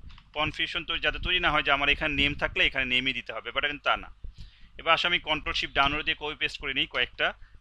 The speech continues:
So একটা হচ্ছে name, আর একটা হচ্ছে email, আর কি দরকার?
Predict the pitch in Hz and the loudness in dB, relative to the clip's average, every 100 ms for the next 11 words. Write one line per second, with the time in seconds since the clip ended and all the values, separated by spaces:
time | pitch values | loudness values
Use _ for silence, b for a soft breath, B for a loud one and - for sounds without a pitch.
0 | - - 127 143 - 131 135 156 170 123 | -8 -4 -2 -4 -8 0 2 2 2 -2
1 | - 123 - 139 131 127 - 127 143 180 | -2 -10 -6 0 0 0 -4 -6 -2 -2
2 | - - - - - - - 120 - 143 | -4 -14 -18 -16 -16 -12 -4 -4 -4 -6
3 | 143 120 | -4 -4